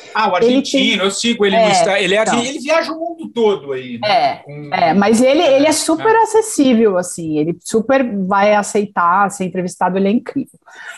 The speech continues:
Speaker 2: Ele fala, ele explica, ele tem essa explicação muito clara de como isso funciona, porque ele lembra, ele acessa essas coisas na mente dele, né? Então, é, assim como nós, é, somos, é, seres vivos e,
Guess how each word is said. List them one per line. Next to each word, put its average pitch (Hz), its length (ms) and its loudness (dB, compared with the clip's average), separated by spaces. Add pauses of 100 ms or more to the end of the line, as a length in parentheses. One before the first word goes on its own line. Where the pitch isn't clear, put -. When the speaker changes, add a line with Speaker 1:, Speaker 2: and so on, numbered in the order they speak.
(220)
Speaker 2:
Ele 247 220 4
fala, 285 480 2
ele 214 140 4
explica, 285 580 2
ele 180 260 -2
tem 240 280 2
essa 208 240 0
explicação 196 580 -2
muito 226 260 2
clara 214 480 2
de 180 120 -2
como 202 280 0
isso 196 220 -2
funciona, 240 680 2
porque 302 300 0
ele 285 180 4
lembra, 247 560 2
ele 202 120 0
acessa 214 640 0
essas - 280 -12
coisas 156 320 -2
na 165 140 -2
mente 165 320 -4
dele, 147 260 0
né? 170 240 0 (540)
Então, 254 460 2
é, 196 400 4
assim 185 260 0
como 262 200 2
nós, 226 580 0
é, 175 340 2
somos, 190 720 -4
é, 175 80 -4
seres 175 400 0
vivos 185 380 2
e, 190 180 2